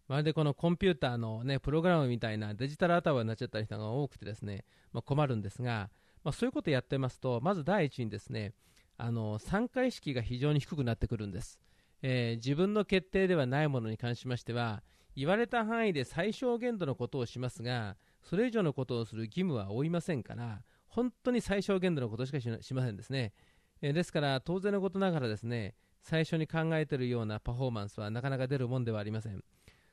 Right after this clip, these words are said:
それから、その、プラスアルファの相乗効果っていうのもこういうものは出てこないですね。えー、言われた通りやるだけですから、隣と仲良くする必要もないしですね。まあ、上手に、まあ、なんか、体裁を作っとけばいいわけですよね。えー、ある程度仕事が慣れてくれば、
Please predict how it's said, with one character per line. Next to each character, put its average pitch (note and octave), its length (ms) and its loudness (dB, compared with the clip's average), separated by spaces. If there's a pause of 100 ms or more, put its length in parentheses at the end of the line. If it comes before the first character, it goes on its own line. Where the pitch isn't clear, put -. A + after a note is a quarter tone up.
そ G3+ 80 2
れ G#3 60 4
か A3 100 4
ら、 G#3+ 100 6
そ G#3 120 0
の、 G3 180 4
プ - 160 -2
ラ C4 140 4
ス - 80 -6
ア D#4+ 80 2
ル D4 100 0
フ G3+ 60 2
ァ F3+ 40 6
の C#3 100 2
相 D#3+ 240 2
乗 E3+ 160 4
効 E3 180 2
果 B2+ 100 -2
っ B2 40 -2
て - 120 -10
い - 0 -
う D3 40 0
の D3 40 2
も A#2+ 80 0
こ C3+ 140 0
う - 20 6
い - 20 4
う C3+ 40 4
も D3 80 4
の C3 60 2
は A2 40 -2
出 B2 100 -2
て B2+ 100 0
こ A#2+ 120 0
な G#2 60 -2
い - 40 -6
で G#2 40 -8
す - 80 -10
ね。 D3 240 -2 (480)
え B2+ 500 2
ー、 G#2+ 40 -4
言 D3+ 100 2
わ D#3+ 80 6
れ E3 60 2
た E3 100 2
通 F3 140 4
り C#3 60 4
や A#2 100 2
る B2+ 60 2
だ C#3 60 2
け C#3 100 0
で A2+ 100 0
す - 80 -14
か G#2 100 -6
ら、 A2 320 -2
隣 C#3 260 0
と D3 80 0
仲 D3 220 0
良 B2 100 0
く - 60 -20
す - 100 -10
る A2 80 -4
必 - 200 -8
要 A#2 100 0
も A#2 80 -2
な B2 140 -2
い B2 40 -2
し - 80 -16
で - 140 -14
す - 80 -16
ね。 E2 280 -12 (360)
ま C3 100 -2
あ、 B2 60 0
上 C3+ 260 2
手 D#3+ 140 2
に、 A#2+ 340 0
ま B2 320 -2
あ、 F#2 40 -8
な A#2 120 -2
ん A#2 60 -4
か、 F2+ 340 -10 (160)
体 C3+ 160 0
裁 D3 220 0
を C#3+ 60 0
作 - 180 -6
っ - 20 -12
と - 80 -2
け C3 80 -2
ば G2+ 60 0
い A2+ 40 0
い D3+ 60 2
わ G3 120 4
け A2+ 100 -4
で F#2+ 80 -8
す - 120 -16
よ F#2+ 80 -8
ね。 B2+ 360 0 (500)
え A#2+ 160 -2
ー、 G#2+ 60 -2
あ - 0 -
る A#2+ 60 -2
程 D#3+ 200 2
度 C#3+ 80 2
仕 B2+ 140 -4
事 B2+ 200 -2
が C3+ 400 2
慣 C3 200 -2
れ D3+ 60 -2
て C3 100 -4
く - 80 -4
れ A2+ 100 -2
ば、 G#2 240 -8